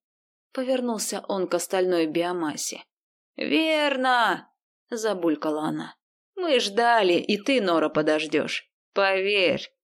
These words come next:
предвкушение удовольствия не менее сладостно, чем само удовольствие. Ладно, Матвей, давай возвращаться». «Конечно, конечно»,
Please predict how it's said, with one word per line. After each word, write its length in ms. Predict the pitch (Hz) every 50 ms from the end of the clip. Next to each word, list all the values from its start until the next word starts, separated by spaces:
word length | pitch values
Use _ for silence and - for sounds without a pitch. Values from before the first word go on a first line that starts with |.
| _ _
предвкушение 920 | - 285 277 262 - - - 254 247 - - 254 247 233 220 214 208 202
удовольствия 680 | 202 190 202 202 196 196 208 202 190 - - - 196 185
не 180 | 185 190 190 190
менее 500 | 202 214 220 202 180 165 165 160 165 165
сладостно, 800 | - - 233 226 220 202 170 165 165 160 - 175 165 170 165 - _ _ _ _
чем 240 | - - 233 214 196
само 460 | - - 226 214 214 208 196 185 -
удовольствие. 1000 | - 170 175 170 175 180 180 185 175 156 139 - - - - - - - - - _ _ _ _ _ _ _ _ _
Ладно, 480 | 180 180 180 180 180 180 170 170 165 160
Матвей, 580 | 160 156 - - - - - - - - _ _ _ _ _ _
давай 500 | 247 240 262 262 254 247 240 214 175 160
возвращаться». 880 | 160 170 170 180 180 190 180 - - - - - - - - - - - - - _ _ _ _ _ _ _ _ _ _ _ _ _ _
«Конечно, 640 | - 311 294 285 277 269 233 185 - - - 170 170
конечно», 720 | - 180 175 175 170 165 - 160 - - - - -